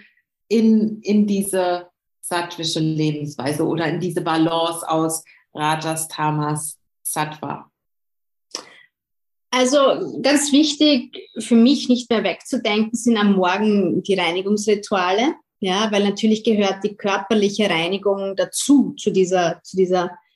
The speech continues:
Speaker 2: geistigen Reinheit und Klarheit und sind eben so diese Dinge wie Zunge, Schaben und so weiter.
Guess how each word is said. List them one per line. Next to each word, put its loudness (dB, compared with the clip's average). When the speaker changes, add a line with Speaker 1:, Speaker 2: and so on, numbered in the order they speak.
Speaker 2:
geistigen 0
Reinheit 0
und -2
Klarheit 0
und -2
sind 0
eben 4
so -2
diese 2
Dinge 4
wie 4
Zunge, 2
Schaben 0
und 0
so -12
weiter. 0